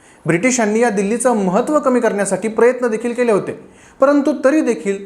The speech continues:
सत्ता केंद्र म्हणून दिल्लीकडेच आज सुद्धा पाहिलं जातं. म्हणून ब्रिटिशांनी दिल्लीतील लाल किल्ल्यावर आपलं वर्चस्व प्रस्थापित करण्यासाठी प्रयत्न केले.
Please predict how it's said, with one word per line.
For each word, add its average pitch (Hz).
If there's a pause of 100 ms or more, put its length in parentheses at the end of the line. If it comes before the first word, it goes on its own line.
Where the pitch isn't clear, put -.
(220)
सत्ता 233
केंद्र 226
म्हणून 208
दिल्लीकडेच 208
आज 196
सुद्धा 175
पाहिलं 233
जातं. -
म्हणून 294
ब्रिटिशांनी 269
दिल्लीतील 226
लाल 226
किल्ल्यावर 202
आपलं 202
वर्चस्व 190
प्रस्थापित 208
करण्यासाठी 160
प्रयत्न 220
केले. 127